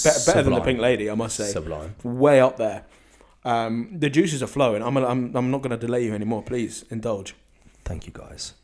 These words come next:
Speaker 2: I'm going to enjoy this moment.
Speaker 1: Wow. Now, if you're listening to this and you're not craving an apple,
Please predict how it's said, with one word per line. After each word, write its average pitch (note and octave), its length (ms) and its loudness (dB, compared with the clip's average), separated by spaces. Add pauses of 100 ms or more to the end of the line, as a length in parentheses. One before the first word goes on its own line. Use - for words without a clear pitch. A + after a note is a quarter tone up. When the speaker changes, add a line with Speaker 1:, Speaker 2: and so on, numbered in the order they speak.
(240)
Speaker 2:
I'm F2+ 160 -4
going F2 180 -4
to D#2 100 -8
enjoy D#2 220 -10
this D#2+ 180 -12
moment. D#2 320 -12 (3500)
Speaker 1:
Wow. F2 300 -4 (3500)
Now, D3 200 0
if C#3 160 0
you're F#3+ 160 8
listening C#3+ 340 6
to A2+ 100 -8
this G2+ 180 -6
and B2+ 180 -4
you're B2+ 120 0
not C3+ 220 -2
craving A#2+ 300 -2
an G#2 100 -4
apple, G2+ 360 -6